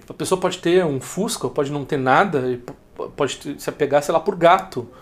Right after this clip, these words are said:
Eu me apego por gato, me apego por livro,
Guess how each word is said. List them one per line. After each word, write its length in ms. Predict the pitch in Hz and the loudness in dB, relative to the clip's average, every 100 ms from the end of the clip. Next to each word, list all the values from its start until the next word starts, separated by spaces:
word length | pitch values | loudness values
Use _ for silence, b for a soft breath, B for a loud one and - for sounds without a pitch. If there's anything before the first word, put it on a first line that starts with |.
| B | B
Eu 80 | 120 | -8
me 60 | 131 | -4
apego 220 | 135 139 | -2 -2
por 160 | - | -4
gato, 480 | 135 147 160 160 120 B B B B | 4 6 6 2 -14 B B B B
me 60 | |
apego 220 | - 139 139 | -6 -4 -4
por 160 | 151 | -8
livro, 580 | 127 160 185 160 127 113 | -6 -4 -2 -2 -4 -6